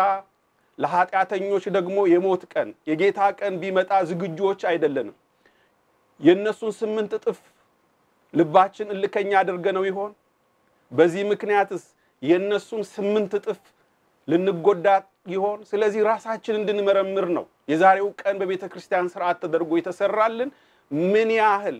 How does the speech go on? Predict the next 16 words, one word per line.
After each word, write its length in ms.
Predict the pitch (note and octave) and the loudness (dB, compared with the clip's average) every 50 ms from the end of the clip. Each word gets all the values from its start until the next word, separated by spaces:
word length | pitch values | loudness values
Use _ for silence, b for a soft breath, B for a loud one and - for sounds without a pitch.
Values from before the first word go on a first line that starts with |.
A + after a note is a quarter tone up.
| - _ - | -10 _ -6
እነዚያ 460 | F3 F#3+ G#3+ A3 G#3 F#3+ F#3+ G#3+ A3+ A3+ | -4 -2 -2 -2 -2 -2 0 2 2 4
በብሉይ 380 | A3+ G3 G3+ F3 G3+ G#3 A3 G#3+ | 2 0 -2 -4 -4 -6 -6 -8
ኪዳን 400 | - - A3 G3 F#3+ G#3+ A3 A3 | -8 -8 -4 0 2 2 2 2
ይወርዳል 520 | G#3+ G#3 G#3 G#3+ G#3 G3 F#3 F#3+ G#3 G#3 G#3 | 0 0 0 0 0 0 -2 -2 0 0 0
ይወለዳል 680 | G3+ F#3+ - G3+ F#3+ G3+ G#3 G#3 G#3 G3 G3+ G3+ G3 | -4 -8 -10 -6 -2 -2 -2 -2 -2 0 0 0 -2
ተብሎ 260 | F3+ - A#3 G3+ G#3 G3+ | -2 -4 -6 -2 0 0
የተነገረውን 720 | G3+ G3 G#3+ G3 G3+ G#3+ F#3 F3 G3 G#3+ G#3+ G3+ F3 C#3 A#2 _ b b b b b b | 0 0 0 -4 -4 -4 -4 0 0 0 0 0 -2 -4 -6 _ b b b b b b
በራሳቸው 640 | C3+ D#3 G3 G3+ G3+ G3+ G#3+ A3 G#3+ - - A3+ G#3+ G3 | 2 4 4 4 4 2 -2 -8 -8 -6 -4 -4 -4 -4
ቃል፣ 260 | - F3+ G3 G#3 G#3 | -2 0 0 0 2
በራሳቸው 540 | F#3 G3 G#3 G#3 G3+ - G#3+ G#3 - - A3 | 0 0 0 0 0 -2 -8 -10 -6 -8 -6
ቋንቋ፣ 340 | - - G3+ G3+ G3+ G3+ - A3 G#3+ | -2 0 0 0 0 0 0 0 0
በራሳቸው 560 | G3 F3+ G3+ G#3+ G3 G3 - G#3+ G#3 - A3+ A3 | 2 2 2 2 0 -2 -6 -10 -8 -6 -6 -8
ጸሐፍት 520 | - - G3 F#3+ G#3 G#3+ G#3+ F#3 - _ _ _ _ _ _ _ - | -6 -6 -4 0 0 0 0 0 -4 _ _ _ _ _ _ _ -4
መጽሐፍ 380 | C#3+ E3+ E3+ G#3 G3 G3+ G3+ G3+ | -4 -2 0 2 2 2 2 2
የተደጎሰላቸው 1040 | - G#3+ - G#3+ G3+ G#3+ G#3 F3+ F3 G3+ F#3+ G#3+ G#3 G#3 G3+ G3+ A3 A3 - - A3 | -2 -4 -2 0 0 0 0 0 0 -2 -2 -2 0 0 2 2 0 0 -2 0 2
ያልተቀበሉት፣ 840 | G#3 F#3+ G3+ F#3 A3 G3+ F3+ - G3 F3 E3 F#3 G#3+ A3+ C#4 C#4 | 4 4 2 0 -6 -6 -2 -2 -2 -2 0 -2 -2 -2 -2 -6